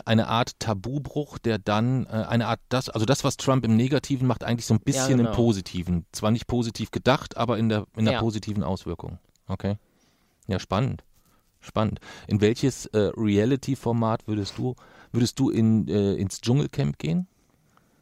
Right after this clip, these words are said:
Speaker 2: Oh, für so hunderttausend für die Nevin Subotic Stiftung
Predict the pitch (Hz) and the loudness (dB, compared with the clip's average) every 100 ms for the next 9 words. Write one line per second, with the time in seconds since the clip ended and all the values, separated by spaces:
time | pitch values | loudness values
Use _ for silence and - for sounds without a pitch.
0 | _ _ _ 117 104 127 110 107 127 123 | _ _ _ -18 -14 -8 -6 -4 -4 -2
1 | 123 127 131 127 120 123 127 117 120 - | -2 -4 -4 -4 -2 -2 -4 -2 -2 -4
2 | - 139 127 135 123 123 | -8 -6 -4 -4 -4 -6